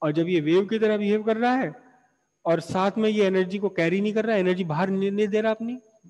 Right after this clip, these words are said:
यहाँ से एनर्जी, जो भी इसकी एनर्जी है, वो सब यहीं के यहीं बंधी हुई है। तो कौन सी wave बन गई ये फिर? ये बन गई निश्चित रूप से ये एक standing wave है। और standing wave बनने के लिए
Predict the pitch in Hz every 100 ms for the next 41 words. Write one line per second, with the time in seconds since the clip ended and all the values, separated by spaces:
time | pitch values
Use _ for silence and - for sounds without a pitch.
0 | _ 147 151 185 220 226 220 214 226 214
1 | 226 262 - 254 220 208 233 262 - 247
2 | 233 226 240 240 254 233 226 226 196 151
3 | 135 _ _ _ _ _ _ _ _ _
4 | _ _ _ _ _ _ _ - 170 196
5 | 208 208 240 240 233 240 247 233 202 175
6 | 131 - _ _ _ 160 170 156 160 220
7 | 220 180 - 214 175 165 185 185 226 226
8 | 180 - 156 147 135 135 139 175 156 -
9 | 170 175 190 202 196 196 202 196 214 233
10 | 277